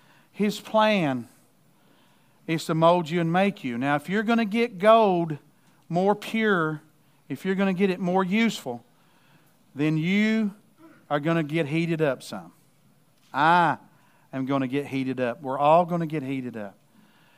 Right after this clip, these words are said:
And whatever you're disappointed about, know that God cares and He's working something for our good.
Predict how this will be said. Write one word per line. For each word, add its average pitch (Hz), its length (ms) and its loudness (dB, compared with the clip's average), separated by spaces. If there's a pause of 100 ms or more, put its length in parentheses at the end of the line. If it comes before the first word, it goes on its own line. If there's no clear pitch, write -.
(260)
And 123 140 -6
whatever 180 420 2
you're 226 260 2
disappointed 214 760 0
about, 123 480 0 (2500)
know 147 200 0
that 151 160 -8
God 143 300 0
cares 120 500 -8 (840)
and 113 100 -14
He's 123 200 -6
working 127 360 -4
something 117 440 -8
for 117 380 -10 (380)
our 113 160 -6
good. 107 340 -10